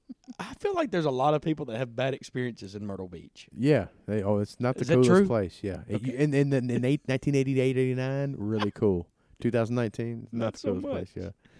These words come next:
Speaker 2: Yeah. Anyway.
Speaker 1: But anyway, dude, he's killing it, man. And, and, like, you know, I think about him and the other guys, you know, Tyreek, you know, guys in the
Speaker 2: Yeah.
Speaker 1: minors. Like, I've got friends that play professional baseball right now. I've got guys that I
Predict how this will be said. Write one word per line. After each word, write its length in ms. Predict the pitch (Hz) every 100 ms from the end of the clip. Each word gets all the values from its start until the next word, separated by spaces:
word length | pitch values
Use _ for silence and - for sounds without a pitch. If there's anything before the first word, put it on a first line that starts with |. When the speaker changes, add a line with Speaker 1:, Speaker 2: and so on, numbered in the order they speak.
| - - -
Speaker 2:
Yeah. 40 |
Anyway. 140 | 208 196
Speaker 1:
But 100 | 214
anyway, 420 | 220 196 185 165 -
dude, 180 | 156 139
he's 160 | 156 -
killing 320 | 147 131 120
it, 100 | -
man. 340 | 104 107 104 -
And, 180 | 117 139
and, 140 | 131 131
like, 280 | 123 120 - _ _ _ _ _ _
you 100 | -
know, 100 | 139 147
I 80 | 151
think 180 | 190 170
about 200 | 156 151
him 300 | 135 139 135
and 80 | 123
the 80 |
other 140 | 120 120
guys, 340 | 120 120 120
you 80 | 113
know, 120 | 113
Tyreek, 600 | 110 - 117 117 117 110
you 140 | 117 110
know, 80 | 110
guys 340 | 101 113 113
in 40 | 123
the 60 | 110
Speaker 2:
Yeah. 60 |
Speaker 1:
minors. 380 | 110 113 113 107
Like, 280 | 113 110 - _ _ _ _ _ _ _ _ -
I've 180 | 190
got 180 | 202 156
friends 320 | - 143 165 123
that 120 | -
play 120 | 123
professional 480 | 110 - 127 - 107
baseball 420 | 110 113 - 95
right 200 | 113 110
now. 120 | 104
I've 80 | 110
got 180 | 117 104
guys 220 | 120 123
that 100 | 104
I 80 | 90